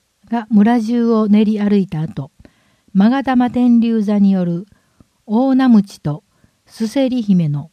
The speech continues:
朗読劇と音曲紙芝居、銀音バンドによるジャズ演奏が奉納されました。そして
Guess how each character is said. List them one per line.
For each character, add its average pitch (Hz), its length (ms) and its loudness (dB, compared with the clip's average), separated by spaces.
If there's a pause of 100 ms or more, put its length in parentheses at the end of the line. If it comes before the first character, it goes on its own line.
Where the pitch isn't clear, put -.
(100)
朗 220 240 0
読 240 260 -2
劇 190 300 -6
と - 240 -14 (480)
音 254 260 2
曲 254 240 -2
紙 226 280 2
芝 165 300 -6
居、 - 140 -14 (340)
銀 262 340 0
音 247 220 2
バ 240 140 0
ン 202 100 4
ド 175 120 0
に 160 120 0
よ 151 140 -2
る 151 280 -8
ジ 170 120 -4
ャ 220 80 0
ズ 254 160 -4
演 254 220 2
奏 165 340 -4
が 135 180 -10 (140)
奉 202 320 0
納 214 180 4
さ 208 140 -2
れ 185 120 0
ま 170 140 -2
し - 120 -14
た。 - 160 -16 (1300)
そ 226 180 -6
し - 120 -10
て 202 300 -6